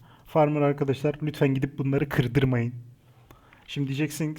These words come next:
"E, kırdırma deyince aklıma geldi. Bu işi yapmak isteyen arkadaşlara tavsiyem bir adet buraya buy pazarı kursunlar.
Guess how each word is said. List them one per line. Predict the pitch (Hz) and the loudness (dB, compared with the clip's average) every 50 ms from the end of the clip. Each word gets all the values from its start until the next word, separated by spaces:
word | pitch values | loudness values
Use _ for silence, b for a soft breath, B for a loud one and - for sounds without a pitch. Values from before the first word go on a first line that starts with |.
| - - - | -10 -6 0
"E, | 139 131 131 131 131 135 | 2 4 4 4 4 4
kırdırma | - 143 139 135 143 139 147 147 143 | 4 4 4 4 2 2 2 0 0
deyince | 147 143 139 127 147 139 | 0 0 0 0 0 0
aklıma | 143 143 147 143 151 | 0 0 -2 0 0
geldi. | 143 135 131 131 131 127 143 151 156 | 2 2 2 0 0 -2 -4 -4 -4
Bu | 135 135 147 | -6 -6 -4
işi | 143 131 - - | -4 -2 0 0
yapmak | 147 143 151 151 147 147 | 0 0 0 -2 -6 -6
isteyen | - - 156 143 139 | -4 -2 0 0 2
arkadaşlara | 143 139 - 151 139 143 135 135 - 147 151 147 | 2 0 2 2 2 2 2 2 0 0 0 0
tavsiyem | 147 143 139 127 - 156 156 160 170 - - - | 0 -2 -4 -4 -4 -6 -6 -6 -8 -10 -10 -4
bir | 185 170 | -2 0
adet | 156 143 135 135 - | 2 2 0 0 -2
buraya | 139 131 139 156 160 165 156 | -4 -4 -2 0 0 0 -2
buy | 170 175 165 | -4 -6 -4
pazarı | - 170 156 160 165 165 - | -4 -2 -2 -2 -2 -4 -6
kursunlar. | - 175 - - - 165 165 165 175 170 - - | -10 -14 -14 -12 -10 -8 -8 -8 -8 -10 -12 -16